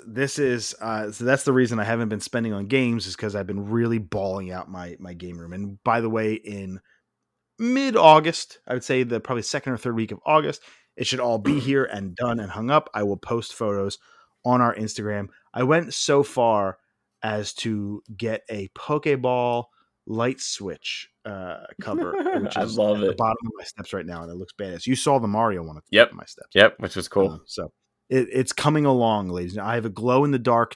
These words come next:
Speaker 1: Toad light switch for my, not light switch, uh, electrical outlet cover. So, um, yeah,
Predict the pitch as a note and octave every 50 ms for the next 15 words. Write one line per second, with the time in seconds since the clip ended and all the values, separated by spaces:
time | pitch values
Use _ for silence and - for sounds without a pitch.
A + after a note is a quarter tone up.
0 | _ - - - C3 B2+ B2 A#2+ A2 G2+ F2 - _ - G#2+ G#2 G2 F#2+ - -
1 | - G#2+ G2 F#2+ - - - - _ - A#2 G#2+ G#2 G2+ F#2+ F#2+ F#2 F2 - _
2 | - C#3+ C3+ B2 A#2 A#2 G#2+ - - G2 F2 - - - - G#2 F#2+ - G2+ G#2+
3 | A2+ G#2+ G#2 - - - F#2+ F#2 - E2+ F2 - - - _ - E2+ C2+ C2+ D#2
4 | _ _ _ _ _ _ _ - - - - B2+ A#2+ A2 G#2+ G#2 - _ _ _
5 | _ _ _ _ - B2 A#2+ A2+ G#2+ A2+ B2+ A#2 F#2+ D#2